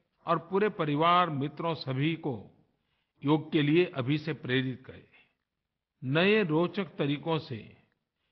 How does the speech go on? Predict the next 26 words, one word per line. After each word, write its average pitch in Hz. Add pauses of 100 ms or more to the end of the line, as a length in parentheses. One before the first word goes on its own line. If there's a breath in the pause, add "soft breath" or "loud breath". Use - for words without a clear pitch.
(140)
योग 147
को 170
बच्चों 127
में, 170
युवाओं 131
में, 170
सीनियर 135
सिटिजन 156
में, 175 (400)
सभी 180 (100)
आयु 156
वर्ग 135
में, 147 (600)
पुरुष 190
हो, 185
महिला, 120 (440)
हर 233
किसी 165
में 110 (380)
पॉपुलर 139
करना 104
है। - (1000)
वैसे 143
तो 202
देश 139
का 107